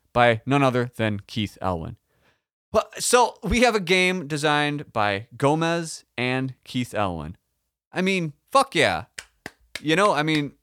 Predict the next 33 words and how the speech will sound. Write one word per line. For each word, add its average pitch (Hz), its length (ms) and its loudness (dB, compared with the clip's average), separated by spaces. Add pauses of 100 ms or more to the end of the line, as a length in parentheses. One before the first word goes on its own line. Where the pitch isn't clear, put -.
(200)
there's 160 160 -2
not 202 180 0
much 165 300 -2
to 127 100 -10
say 147 220 0
bad 117 360 2
about 113 280 0
that. 87 320 -6 (440)
We'll 113 100 -2
see 185 120 -4
what 196 80 -2
the 185 60 -12
price 151 320 2
is 135 100 -4
on 120 280 -2
the 110 180 0
L 110 180 2
E, 110 140 -4
but 98 240 -2 (380)
those 107 180 -2
are 113 40 -4
your 104 80 -2
four 104 180 -2
models. 82 480 -8 (1200)
Next 127 240 -2
up 147 200 2
is 120 120 -4
the 127 100 2
actual 127 240 2
differences 135 500 -2
between 196 380 -4
the 147 60 -2
games. 95 480 -6